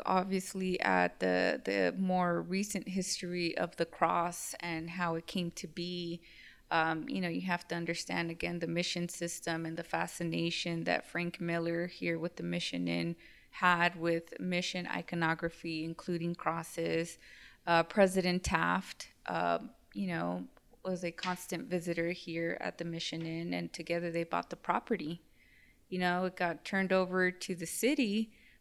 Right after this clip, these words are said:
but then you get this issue of the cross, right, and the separation of church and state. So they parceled out quite literally, uh, the land, uh, at the foot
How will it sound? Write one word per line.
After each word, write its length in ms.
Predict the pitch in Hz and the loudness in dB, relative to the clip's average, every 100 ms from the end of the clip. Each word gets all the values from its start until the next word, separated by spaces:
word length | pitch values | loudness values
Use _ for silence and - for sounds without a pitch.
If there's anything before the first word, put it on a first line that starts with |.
| - | -14
but 140 | - | -4
then 180 | 196 196 | 0 0
you 80 | 196 | 0
get 260 | 190 196 | 0 0
this 200 | - 185 | 0 -2
issue 320 | 196 196 - 190 | -2 0 0 0
of 140 | 170 | 0
the 80 | 165 | -2
cross, 580 | - 202 233 220 185 - | -2 -2 -2 -2 -4 -4
right, 260 | 185 196 | -2 0
and 100 | 196 | -2
the 80 | 180 | -4
separation 1000 | 175 190 180 175 175 175 - 185 180 180 - | -2 -4 -2 -2 -2 -2 -4 -4 -2 -4 -6
of 420 | - 175 170 165 | -4 -2 -2 -4
church 360 | - - 190 - | -4 -2 -2 -2
and 100 | 175 | -6
state. 600 | - - 214 254 202 - - - - - | -6 -4 -2 0 -2 -6 -14 -20 -20 -16
So 360 | - 196 185 | 0 2 4
they 300 | 190 185 185 | 4 4 4
parceled 680 | 175 - 190 208 208 214 190 - | 0 0 4 4 2 0 0 -2
out 540 | - 214 220 190 170 - | 2 4 6 6 2 -4
quite 320 | - 202 190 | -2 0 0
literally, 920 | 185 185 196 247 240 196 170 170 175 - - _ - - | -2 2 4 6 4 2 -2 -2 -4 -10 -20 _ -18 -4
uh, 140 | 185 | -2
the 160 | 180 185 | 2 2
land, 580 | 180 185 202 202 196 190 | 2 2 2 2 0 -2
uh, 300 | - 190 - - | 0 2 2 2
at 240 | 196 185 | -2 -4
the 80 | 170 | -8
foot 540 | - 208 233 214 208 | -4 2 2 2 -2